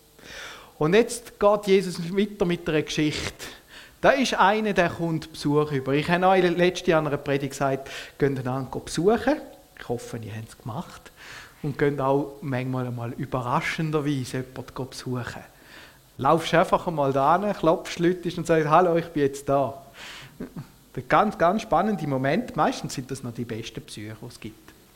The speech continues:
Und genau das passiert dem Mann da. Da kommt einer und sagt: „Hallo, ich bin da.“ Nur, es ist Nacht um zwölf Uhr.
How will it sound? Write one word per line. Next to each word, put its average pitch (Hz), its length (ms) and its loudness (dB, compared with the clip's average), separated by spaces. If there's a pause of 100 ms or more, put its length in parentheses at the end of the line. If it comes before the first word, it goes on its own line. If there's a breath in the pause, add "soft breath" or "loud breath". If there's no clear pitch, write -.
(1900 loud breath)
Und 165 80 -6
genau 262 280 6
das 254 260 0
passiert 240 580 2
dem 226 160 4
Mann 175 300 2
da. 104 260 -8 (540 loud breath)
Da 165 100 6
kommt 285 340 2
einer 226 300 4
und 202 100 0
sagt: 196 280 4
„Hallo, 196 280 6
ich 180 160 0
bin 160 180 -4
da.“ 156 340 4 (320 loud breath)
Nur, 226 400 4 (640 loud breath)
es 160 160 -2
ist - 320 -4
Nacht 143 320 0
um 120 100 -8
zwölf 120 440 -2
Uhr. 107 80 -8